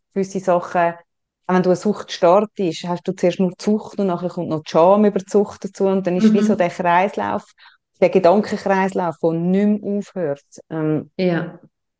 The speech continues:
Speaker 1: dass es eigentlich spannend ist, um dann den auch mit Yoga, Meditation und Atmung kannst du ja eigentlich das ein bisschen unterbrechen und mal überhaupt Perspektiven wieder wechseln, weil sonst bist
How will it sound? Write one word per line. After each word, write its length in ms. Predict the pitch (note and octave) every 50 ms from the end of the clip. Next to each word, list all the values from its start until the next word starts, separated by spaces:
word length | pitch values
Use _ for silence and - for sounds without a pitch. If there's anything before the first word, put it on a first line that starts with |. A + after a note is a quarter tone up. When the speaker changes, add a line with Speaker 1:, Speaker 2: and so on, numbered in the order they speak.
| _
Speaker 1:
dass 180 | - F3 E3+ -
es 100 | F3 -
eigentlich 280 | E3+ D#3+ D#3+ E3 D#3+ -
spannend 420 | - - D#3 E3 E3+ E3+ E3+ E3
ist, 260 | E3 D#3 - - - E3+
um 140 | D#3+ E3
dann 360 | D3+ D#3+ D#3 D#3 D#3+ D#3+ - - -
den 200 | E3 D#3+ D#3 D3
auch 300 | D#3 D#3 D#3 - - - - - -
mit 260 | F#3 F#3 F3 F3 -
Yoga, 340 | E3 E3 F3+ F3+ - F3 E3+
Meditation 680 | E3+ E3+ E3+ F3+ - - E3 - - F3 E3 F3 F3
und 160 | E3+ E3 -
Atmung 360 | - D#3+ E3 F3 - - E3+ -
kannst 280 | - - F3 E3+ -
du 40 | F3+
ja 160 | E3+ - - - _ _ _ _ _ _
eigentlich 280 | - F3 F3 E3+ - -
das 240 | - F#3 E3 D3+ F3
ein 40 | E3
bisschen 220 | - E3+ E3+ -
unterbrechen 760 | F3+ F3+ E3 D#3+ D#3+ - D#3+ D#3+ E3+ F3 - - - F#3 E3+ D#3+
und 180 | F3 E3+ D3+
mal 220 | F3 E3 D#3+ D#3+ -
überhaupt 580 | - F3 - E3+ D#3 D#3+ D#3+ D#3 D#3 - - -
Perspektiven 840 | - E3+ E3 E3 - D#3+ - - - - G3 G3+ G3 G3+ G3+ F#3
wieder 180 | F#3 F#3 F#3 F3
wechseln, 440 | F3+ E3 D3+ D3+ - - - D#3 D3
weil 100 | D3+ D3+
sonst 200 | - F3+ - -
bist 260 | - E3+ - - -